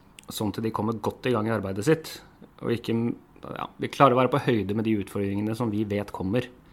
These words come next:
Nå er det jo sånn i Mikaels tilfelle at han er veldig ung, eh, yngre enn det vi på en måte er vant til å ha ansatt her inne. Så dette med rus og, ja,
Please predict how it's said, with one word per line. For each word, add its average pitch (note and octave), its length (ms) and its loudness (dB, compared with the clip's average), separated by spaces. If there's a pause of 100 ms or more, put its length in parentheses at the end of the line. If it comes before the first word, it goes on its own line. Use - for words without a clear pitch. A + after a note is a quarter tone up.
(200)
Nå A#2+ 140 2
er A2 80 6
det C#3 80 10
jo - 80 2
sånn B2 160 6
i - 20 6
Mikaels A2 400 2
tilfelle A2+ 400 0
at A#2 140 0
han A2 100 2
er G#2+ 160 0
veldig A2+ 240 2
ung, G#3 160 8
eh, G#2+ 1800 -4 (300)
yngre G#2+ 320 0
enn B2 140 2
det A2 180 4
vi G2+ 160 0
på G#2 80 -6
en G#2 80 -2
måte G2 140 -2
er G#2 80 -2
vant F#2 180 -6
til G#2 80 -2
å A2 80 0
ha G#2 80 -2
ansatt G#2+ 320 -2
her G#2+ 140 -2
inne. D3+ 220 4 (380)
Så G#2+ 400 2
dette G#2+ 240 0
med G#2+ 140 2
rus A2 420 0
og, A2 280 2 (280)
ja, - 100 -6